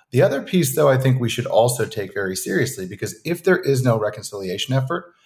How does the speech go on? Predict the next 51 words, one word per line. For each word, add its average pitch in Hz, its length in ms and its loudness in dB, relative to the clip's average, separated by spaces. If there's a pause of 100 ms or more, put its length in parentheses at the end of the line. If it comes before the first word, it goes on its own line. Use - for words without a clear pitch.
(140)
there 135 120 4
are 131 40 4
still 156 320 2
some 120 180 -2
tax 110 280 2
credits 147 360 2
that 113 100 0
are 104 80 2
important - 400 -2
to 113 60 -4
the 95 100 -10
clean 110 240 -6
energy 107 280 -4
industry 127 500 -4 (220)
and 107 180 0
to 90 80 6
other 98 180 2
industries, 107 380 -4
frankly, 156 440 -2 (300)
that 131 260 -2
will 131 320 4
either 117 400 2
get - 220 -2 (100)
reduced 113 520 -2
or 107 140 2
expire 120 640 0
at - 80 -20
the - 140 -10
end 110 140 -2
of 107 80 0
this 101 240 -6
year. 143 320 -2 (360)
And 127 140 8
usually 151 600 4
those 113 260 2
are 107 120 4
extended 110 540 0
or, 101 460 -2
you - 80 -18
know, 101 40 -14
sort 101 280 -4
of 92 80 -12 (280)
given 110 300 2
a 101 160 2
couple - 220 0
more 104 180 -2
years 101 300 -4
at 104 80 -12
their 92 120 -10
full 101 380 -6
rate 107 320 -8